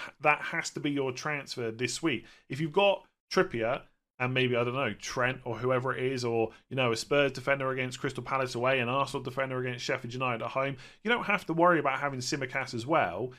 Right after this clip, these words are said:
But if you're looking for a cheap defender this week to fund another move, I think he looks really good. And if I was bringing him, hi-, uh, bringing in him or an Arsenal defender this week, I'd probably go for Tsimikas first because he's got Forest at home and Luton away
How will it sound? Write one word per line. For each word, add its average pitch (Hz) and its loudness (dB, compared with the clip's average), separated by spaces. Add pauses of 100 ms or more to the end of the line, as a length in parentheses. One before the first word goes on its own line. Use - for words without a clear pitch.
(260)
But 156 2
if 165 6
you're 165 10
looking 202 4
for 170 2
a 151 0
cheap 180 0
defender 165 0
this 127 -2
week 113 -2
to 123 -8
fund 135 0
another 127 -4
move, 117 -4 (340)
I 160 6
think 170 2
he 151 0
looks 135 -2
really 139 0
good. 127 4
And 113 0
if 113 -2
I 160 4
was 180 6
bringing 175 2
him, 156 -2
hi-, 160 -6
uh, 135 0
bringing 160 0
in 151 -4
him 127 -2 (340)
or 135 2
an 135 2
Arsenal 139 0
defender 110 -4
this 101 -8
week, 107 -4 (240)
I'd 127 -4
probably 190 6
go 170 4
for 143 -6
Tsimikas 131 -4
first 110 2
because 113 -4
he's 135 -4
got 131 -4
Forest 139 0
at - -8
home 120 -2 (260)
and 120 -4
Luton 123 -2
away 120 0